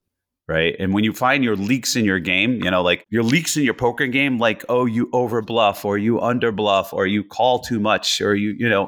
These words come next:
th-, those things, you, you find, like, there's some, there's something personal to you and your personality and your,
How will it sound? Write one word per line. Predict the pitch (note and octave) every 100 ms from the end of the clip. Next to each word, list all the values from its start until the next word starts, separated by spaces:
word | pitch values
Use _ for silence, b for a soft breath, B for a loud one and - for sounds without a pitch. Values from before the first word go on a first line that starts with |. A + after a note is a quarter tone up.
| A#2+
th-, | G#2+ A#2+
those | A2+ A#2 -
things, | G#2+ C3+ F3 G#2+
you, | -
you | G#2+
find, | - G4 D#4
like, | F2+ E2+
there's | G2+ -
some, | C3 A#2+ -
there's | A2 G#2
something | C3 B2+ A#2+ A2+ F#2 -
personal | - D3 D3+ B2 F#2
to | - D#2+
you | F#2 A#2 E2
and | D#2+
your | F#2
personality | - G#2 - F2+ F#2+ A2 F#2+ E2 D#2+
and | F2+ E2+
your, | F2 D#2